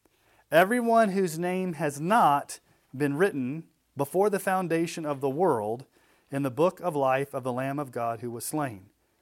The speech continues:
If anyone has an ear, let him hear. If anyone is to be taken captive, to captivity he goes. If anyone is to be slain with the sword,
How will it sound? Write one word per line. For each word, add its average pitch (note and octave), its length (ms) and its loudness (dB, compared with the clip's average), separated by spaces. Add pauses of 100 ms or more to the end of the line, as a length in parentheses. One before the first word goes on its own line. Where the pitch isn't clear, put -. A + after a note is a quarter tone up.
(280)
If - 140 -14
anyone B3+ 300 4
has C4 160 4
an A#3+ 60 2
ear, A#3+ 160 6
let A3 120 8
him G#3 100 2
hear. A3+ 160 4
If C#3+ 120 0
anyone A3 300 4
is G3+ 120 -2
to G#3+ 100 -2
be F#3+ 100 -2
taken G3+ 320 4
captive, A3 520 2 (380)
to - 80 -20
captivity A#2+ 580 -6
he E3+ 140 -6
goes. A#3+ 520 -6 (320)
If A#2 160 -12
anyone D#3 320 2
is F3+ 100 -4
to G3+ 100 0
be G#3 100 0
slain A3 480 0
with G#3+ 120 -2
the F#3+ 80 -4
sword, B3 460 2